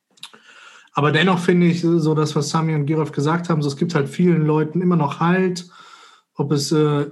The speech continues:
ja, einfach so ganz einfache, banale Dinge sind, dass, äh, Leute Kontakt zu anderen Menschen halten können über Kirchengruppen, über die Gottesdienste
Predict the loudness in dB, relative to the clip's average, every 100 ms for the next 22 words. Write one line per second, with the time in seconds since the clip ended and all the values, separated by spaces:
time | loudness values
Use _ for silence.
0 | -2 0 2 0 -4 -8 -6 -4 -2 0
1 | 0 0 -4 -14 -8 -4 0 0 0 2
2 | 2 2 0 2 2 2 0 0 -2 -6
3 | -4 -2 -2 -4 -2 0 0 0 0 2
4 | 0 -4 -10 _ -6 -6 0 -2 -2 -4
5 | -2 0 2 2 2 0 0 2 2 0
6 | -2 0 2 2 0 0 0 0 0 0
7 | 0 -2 0 0 0 -2 -2 -2 -4 -2
8 | -2 -2 -6